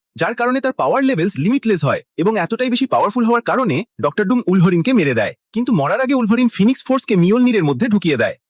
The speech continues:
যার পর থর যেমনই মিওলনিরকে সামান করে, তেমনই ফিনিক্স ফোর্স থরের সাথে জুড়ে যায় এবং থর হয় ফিনিক্স কিং থর। নম্বর ওয়ান, রুইন কিং থর। তো যখন অ্যাসগার্ডে র‍্যাগনারক আসার ছিল, তখন তাকে আটকানো এবং সবাইকে বাঁচানোর জন্য থর তার দুটি চোখকে স্যাক্রিফাইস করে দেয়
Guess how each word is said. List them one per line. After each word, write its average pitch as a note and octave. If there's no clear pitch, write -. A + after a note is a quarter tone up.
যার F3+
পর C4+
থর C#4
যেমনই A3
মিওলনিরকে A#3
সামান G3+
করে, F#3+
তেমনই G3+
ফিনিক্স G#3
ফোর্স A3+
থরের F3+
সাথে D#3+
জুড়ে D#3
যায় -
এবং D3
থর G3
হয় F#3+
ফিনিক্স E3+
কিং F3
থর। G2+
নম্বর A3
ওয়ান, D#4
রুইন F#3+
কিং D#3+
থর। G2+
তো F3+
যখন B3
অ্যাসগার্ডে G3
র‍্যাগনারক F3
আসার A3+
ছিল, A3+
তখন E3+
তাকে C4+
আটকানো G#3
এবং B3+
সবাইকে G3
বাঁচানোর G#3+
জন্য G3+
থর A3
তার C4+
দুটি G#3
চোখকে G3+
স্যাক্রিফাইস B3+
করে E3
দেয় A#2+